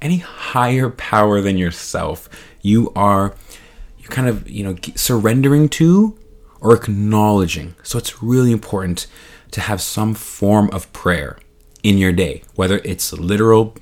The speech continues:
prayer, you know, forehead to the ground, to a carpet, whether it's some people say meditation is a form of prayer. Some people say working out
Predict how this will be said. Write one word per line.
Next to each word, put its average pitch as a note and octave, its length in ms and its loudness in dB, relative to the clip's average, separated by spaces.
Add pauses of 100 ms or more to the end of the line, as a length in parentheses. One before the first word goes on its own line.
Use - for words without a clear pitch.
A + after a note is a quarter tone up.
(200)
prayer, G#2+ 540 4
you G2+ 100 2
know, G2+ 140 -2
forehead G#2+ 800 2
to - 120 -4
the G2 80 0
ground, G2 440 2
to G2 120 -4
a F2 60 -4
carpet, G#2 500 0 (440)
whether G2+ 260 0
it's - 340 -8 (420)
some B2 60 0
people A2+ 160 2
say F#2+ 180 0
meditation F#2 560 -2
is A2+ 80 -2
a A#2+ 60 -2
form A#2 200 -4
of A#2+ 120 -6
prayer. A#2+ 440 2 (280)
Some A2+ 160 -4
people B2 180 -4
say A#2+ 240 -2
working A#2 460 -2
out B2 420 -6